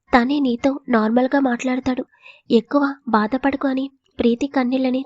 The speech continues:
తుడుస్తాడు ఆర్యన్. "నేనొకసారి వంశీతో మాట్లాడి వస్తాను" అని చెప్పి వంశీ దగ్గరికి వస్తుంది ప్రీతి. "వంశీ, ఆ రోజు నీపైన ఇష్టంతో వైష్ణవి పైన కోపం వచ్చింది.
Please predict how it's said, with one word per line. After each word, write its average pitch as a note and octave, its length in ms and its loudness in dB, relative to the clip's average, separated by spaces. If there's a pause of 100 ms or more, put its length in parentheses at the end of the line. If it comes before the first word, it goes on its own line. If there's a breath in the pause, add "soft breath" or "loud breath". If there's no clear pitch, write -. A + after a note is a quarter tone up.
తుడుస్తాడు B3+ 540 0 (120)
ఆర్యన్. B3+ 360 -2 (640 soft breath)
"నేనొకసారి C4+ 600 2 (280)
వంశీతో A#3+ 580 0 (100)
మాట్లాడి A#3+ 420 0
వస్తాను" C4 400 -2 (480 loud breath)
అని C4+ 160 0 (100)
చెప్పి C4+ 200 -4 (280)
వంశీ A3+ 380 0
దగ్గరికి C#4 400 -2
వస్తుంది C4 420 -2 (200)
ప్రీతి. B3 300 2 (1300 loud breath)
"వంశీ, A3+ 340 4
ఆ D4 100 2
రోజు C4 300 -2 (180)
నీపైన A#3+ 400 2
ఇష్టంతో C4+ 500 0 (460 loud breath)
వైష్ణవి A#3 440 2
పైన C4+ 360 0 (160)
కోపం B3 320 2
వచ్చింది. C4+ 440 -2